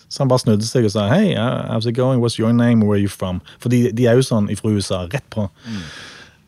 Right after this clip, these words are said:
Speaker 1: "Ja, ja, vi er fra Norge, sånn og sånn. Og du da?" "Ja, fra California." "Ok, kult." Og så tok vi eh, en drink senere i veka da. Og, og det var da han spurte sånn, "Ok, så hva, hva holder jeg på med?" Nei, jeg er jo, eh, blant annet, sant, artist og sånn. "Å, type musikk da?"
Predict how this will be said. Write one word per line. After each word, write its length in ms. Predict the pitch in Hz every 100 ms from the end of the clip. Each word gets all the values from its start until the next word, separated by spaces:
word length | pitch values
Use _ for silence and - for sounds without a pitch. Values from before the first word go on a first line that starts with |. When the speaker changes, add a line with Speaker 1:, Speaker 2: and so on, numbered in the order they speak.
| _
Speaker 1:
"Ja, 180 | 180 233
ja, 160 | 175 165
vi 160 | 160
er 60 | 151
fra 80 | 156
Norge, 300 | 127 104 117
sånn 160 | 120 113
og 20 |
sånn. 220 | 110 110
Og 60 | 110
du 80 | 123
da?" 100 | 120 104
"Ja, 100 | 135 180
fra 140 | 156 135
California." 560 | - 113 - 101 107 95
"Ok, 160 | 131 104 95
kult." 240 | 101 -
Og 20 |
så 140 | - 156 -
tok 240 | - 160 175
vi 100 | 160 135 - _ _ - - _ _
eh, 360 | 131 127 123 120 - _ _ _ _ _ -
en 320 | 123 123 120 110
drink 300 | 120 135 -
senere 460 | 135 107 101 123
i 60 | 120
veka 260 | 104 - 107
da. 120 | - - _ - - _
Og, 180 | 135 - -
og 100 | 127
det 60 |
var 60 | 127
da 100 | 139
han 80 | 139
spurte 280 | - 107 -
sånn, 120 | 113
"Ok, 180 | 127 160
så 160 | 147 156 -
hva, 180 | - 151 143 143 - -
hva 120 | 147
holder 180 | 139 127
jeg 120 | 120 123
på 120 | 131
med?" 200 | 110 98
Nei, 120 | 123 160
jeg 40 |
er 20 |
jo, 80 | 156
eh, 540 | 165 156 123 107 104 107 117
blant 200 | 120 113
annet, 220 | 107 104
sant, 240 | - 107 110
artist 440 | 95 - 147 -
og 60 | 110
sånn. 140 | 135
"Å, 240 | 185 214 117 - - - -
type 220 | 147 139
musikk 260 | 127 135 -
da?" 180 | 151